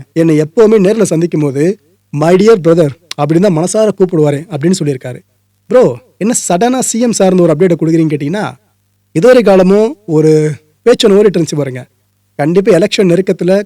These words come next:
காங்கிரஸும் தாவேக்காவும் ஒண்ணா போயிடுவாங்க. ஏன்னா, already தமிழக காங்கிரஸ் தலைவர் செல்வ பெருந்தகை சார்ந்து ஆளுங்கட்சியில இருக்கிற சில முக்கியமான அமைச்சர்கள் அவங்களுக்கு இடையில மனக்கசப்பு ஓட ஆரம்பிச்சிடுச்சு. அவ்வளவுதான், கூட்டணி பிரிஞ்சிடும், அது இதுன்னு சொல்லிட்டு இருந்தாங்கல்ல. எல்லாத்துக்கும் சேர்த்து வச்ச ஒரு ஸ்டேட்மெண்ட்டை தான் சி எம் அவர்கள் இதை சொல்லியிருக்க மாதிரி தெரியுது.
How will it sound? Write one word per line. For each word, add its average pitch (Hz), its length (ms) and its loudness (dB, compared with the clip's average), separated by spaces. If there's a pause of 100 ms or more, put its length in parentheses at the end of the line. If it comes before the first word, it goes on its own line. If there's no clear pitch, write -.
காங்கிரஸும் 220 580 -2 (180)
தாவேக்காவும் 220 440 0
ஒண்ணா 180 180 0
போயிடுவாங்க. 143 600 -4 (200)
ஏன்னா, 160 300 0
already 185 440 2 (240)
தமிழக 196 300 2
காங்கிரஸ் 190 340 0
தலைவர் 151 260 -2
செல்வ 175 220 0
பெருந்தகை 170 340 0
சார்ந்து 147 400 -6 (640)
ஆளுங்கட்சியில 202 420 4
இருக்கிற 208 260 2
சில 185 160 0
முக்கியமான 175 340 0
அமைச்சர்கள் 151 460 -6 (320)
அவங்களுக்கு 220 400 2
இடையில 214 140 2
மனக்கசப்பு 190 460 -2
ஓட 180 200 2
ஆரம்பிச்சிடுச்சு. 175 500 -4 (100)
அவ்வளவுதான், 175 380 0
கூட்டணி 214 280 0
பிரிஞ்சிடும், 196 400 -2
அது 160 200 0
இதுன்னு 214 60 2
சொல்லிட்டு 185 340 0
இருந்தாங்கல்ல. 160 420 -4 (520)
எல்லாத்துக்கும் 143 220 -2
சேர்த்து 214 400 0
வச்ச 208 120 -2
ஒரு 190 100 -4
ஸ்டேட்மெண்ட்டை 190 260 -4
தான் 185 140 -2
சி 196 140 -6
எம் 202 80 2
அவர்கள் 170 200 0
இதை 151 120 -4
சொல்லியிருக்க 160 340 -2
மாதிரி 139 220 -8
தெரியுது. 127 220 -14